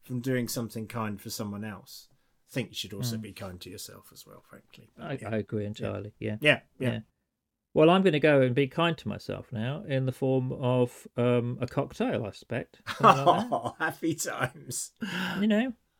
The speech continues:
Speaker 1: Wow, good for you. Yes, there's
Speaker 2: I'd be,
Speaker 1: the old
Speaker 2: I'd be kind to you if you were here, but you're not,
Speaker 1: Negroni
Speaker 2: so.
Speaker 1: therapy of yours that you're
Speaker 2: <laughs>
Speaker 1: pioneering so
Speaker 2: Yes, old
Speaker 1: effectively. <laughs>
Speaker 2: Yeah, are those three great pioneers of psychotherapy, Freud, Jung, and Negroni.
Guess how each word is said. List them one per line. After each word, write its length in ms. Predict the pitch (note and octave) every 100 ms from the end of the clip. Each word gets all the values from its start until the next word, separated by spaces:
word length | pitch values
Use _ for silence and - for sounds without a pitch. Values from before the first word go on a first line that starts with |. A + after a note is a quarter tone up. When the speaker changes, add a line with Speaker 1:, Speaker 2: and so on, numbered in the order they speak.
| _
Speaker 1:
Wow, 400 | E3 F3+ E3+ D3+
good 180 | G3 F3
for 140 | -
you. 360 | C#3+ G#2 F#2+ G2+ _
Yes, 320 | D3 D#3 D3+
there's 180 | D#3+ D#3+
Speaker 2:
I'd 140 | F#3+
be, 80 | A3
Speaker 1:
the 80 | E3
old 120 | D#3+
Speaker 2:
I'd 100 | G3+
be 160 | G3 G#3+
kind 340 | G#3 G#3+ G#3 G#3
to 80 | A3+
you 200 | C#4 G3+
if 140 | -
you 100 | C3
were 80 | A#2
here, 200 | A#2 C3
but 220 | F3+ F3+
you're 100 | D#3+
not, 80 | - C#3+ E3 E3+
Speaker 1:
Negroni 240 | E3 E3 D#3
Speaker 2:
so. 60 |
Speaker 1:
therapy 760 | - D#3+ C3 A#2+ - A2+ A2+ A2+
of 200 | A2+ A2+
yours 340 | A2+ A2 G3
that 260 | C4+ G#3+ A#3+
you're 200 | C3 -
Speaker 2:
<laughs> 120 | -
Speaker 1:
pioneering 800 | D3+ C#3 C3 B2+ A#2+ A2+ A2 A2+ - -
so 460 | - - - F#3+ D#3+
Speaker 2:
Yes, 280 | E3+ C3+ A2+
old 260 | C#3 E3+ F3+
Speaker 1:
effectively. 340 | G2+ G#2+ A3 - - -
<laughs> 340 | - - - -
Speaker 2:
Yeah, 360 | F#3 F#3 A#2
are 40 | E3
those 260 | E3+ E3+
three 280 | - G#3 G#3+
great 320 | G3+ G3 G3
pioneers 580 | G3 F3 E3+ D#3+ D#3 D3
of 80 | C#3+
psychotherapy, 800 | D3+ C#3+ D3+ - A#2+ B2 A#2+ B2
Freud, 500 | B2 D#3+ D#3 D#3+ D#3+
Jung, 300 | C#3+ C#3+ D3+
and 160 | C3+ C3
Negroni. 680 | C3 C#3 C3 B2 A2+ B2+